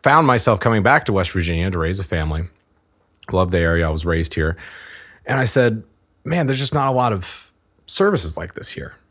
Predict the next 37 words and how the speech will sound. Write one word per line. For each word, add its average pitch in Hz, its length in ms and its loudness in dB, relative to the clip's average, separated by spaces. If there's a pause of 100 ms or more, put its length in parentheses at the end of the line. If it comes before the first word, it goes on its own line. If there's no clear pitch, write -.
(140)
They're 107 100 4
all 113 140 4
up 107 100 -2
in 95 80 -2
Pittsburgh 127 800 0
or 57 400 -6
they're 95 100 -2
out 104 80 2
in 87 80 -4
the 92 60 -4
Panhandle 107 560 -2
near 87 180 -4
D 85 160 -8
C. 107 440 -2
So - 180 -6
I 107 180 -2
want 104 360 0
to 92 120 -4
offer, 90 580 -6 (300)
um, - 540 -14
network 104 320 0
services, 92 840 -2
general 101 300 2
I 92 100 0
T 90 220 -4
services, 85 640 -4
professional 87 420 -6
services, 82 420 -6
et 80 120 -10
cetera, 85 400 -4 (320)
to 107 260 0
the 90 80 0
North 87 240 -4
Central 90 320 -10
West 82 140 -10
Virginia 87 340 -10
region." 90 380 -12